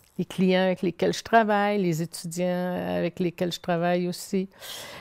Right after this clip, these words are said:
Et je pense que c'est comme si ça m'a, euh, aidé à reconnaître que mon corps était comme une grande caisse de résonance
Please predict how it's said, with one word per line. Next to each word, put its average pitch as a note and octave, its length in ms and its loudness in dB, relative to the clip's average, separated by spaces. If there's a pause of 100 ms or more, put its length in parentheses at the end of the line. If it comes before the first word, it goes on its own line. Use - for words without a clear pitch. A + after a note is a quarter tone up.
(140)
Et G3 240 6
je - 80 -6
pense C#4 340 4
que G#3+ 140 2
c'est F#3+ 180 0
comme A#3+ 300 0
si D4 420 -2
ça - 260 -2
m'a, G3+ 480 4
euh, F#3 380 4
aidé B3 580 4
à G#3 420 4 (340)
reconnaître A3+ 840 2
que A3+ 360 2
mon G3 240 2
corps A3+ 360 -4
était G#3 280 -2
comme F#3+ 280 -6
une F3+ 240 -4
grande A#3 440 -2
caisse A3+ 480 0
de F3+ 80 0
résonance E3+ 1000 -4